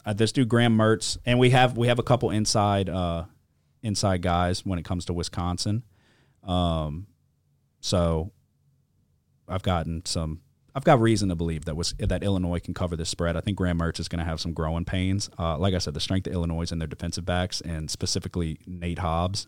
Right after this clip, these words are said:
who's a four-year starter, team captain at corner. So I think they just have more experience, whereas Wisconsin has more talent.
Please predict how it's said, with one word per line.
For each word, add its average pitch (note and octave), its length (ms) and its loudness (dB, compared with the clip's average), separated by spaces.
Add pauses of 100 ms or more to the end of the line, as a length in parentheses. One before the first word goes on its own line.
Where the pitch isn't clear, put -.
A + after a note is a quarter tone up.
who's F2+ 160 -6
a - 40 -16
four-year F2 340 0
starter, D#2+ 400 0
team E2+ 240 -4
captain D#2+ 480 -4 (520)
at D#2+ 140 -8
corner. F2+ 400 0 (380)
So F#2+ 240 4
I G#2+ 80 2
think B2+ 220 2
they A2 100 6
just A2+ 140 2
have A2 120 4
more F#2+ 220 4
experience, F#2 640 -2 (140)
whereas E2+ 500 -2
Wisconsin F#2+ 440 -2
has F2+ 200 -2
more E2+ 220 -2
talent. F2+ 580 -4